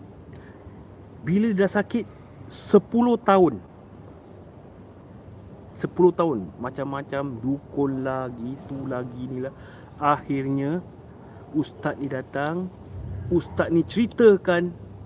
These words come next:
seluruh keluarga dia. Dia cakap, "Ah, puan, maaf. Apa yang ka-, saya katakan ni, saya ingin katakan ni,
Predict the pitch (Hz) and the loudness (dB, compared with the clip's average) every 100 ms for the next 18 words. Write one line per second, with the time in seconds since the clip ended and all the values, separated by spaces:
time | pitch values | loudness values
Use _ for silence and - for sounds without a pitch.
0 | - - - 143 113 135 190 190 170 123 | -18 -16 -6 -4 -2 0 2 2 0 0
1 | - - 131 127 120 110 98 92 95 - | -12 -14 -4 -4 -4 -8 -10 -14 -16 -18
2 | - - - - - - - - - - | -20 -20 -20 -18 -18 -18 -18 -18 -20 -18
3 | - - - - - - - - - 110 | -18 -18 -18 -18 -18 -18 -18 -16 -14 -8
4 | 123 - 139 139 - - - - - - | -8 -4 -4 -4 -10 -16 -16 -18 -18 -18
5 | - - 113 113 110 110 107 107 104 104 | -18 -12 -6 -4 -4 -4 -4 -6 -6 -6
6 | 107 101 101 - - - - - - - | -8 -8 -12 -14 -20 -20 -20 -18 -18 -18
7 | - - - 143 135 143 151 - - - | -18 -18 -6 -2 -2 -4 -8 -14 -18 -18
8 | - - - - 110 120 127 113 - - | -18 -16 -16 -10 -8 -6 -6 -8 -12 -18
9 | - - - - - - - - - - | -18 -18 -18 -18 -18 -18 -18 -18 -16 -6
10 | 127 - 170 170 156 147 156 - 165 160 | -6 -2 6 6 6 2 0 0 2 2
11 | 151 151 - 156 151 151 156 165 170 165 | 2 -2 0 0 2 2 2 0 -2 -6
12 | - 143 139 143 147 139 139 - 147 143 | -4 -2 0 2 0 0 -4 -2 -4 -2
13 | 151 151 151 | -2 -2 -2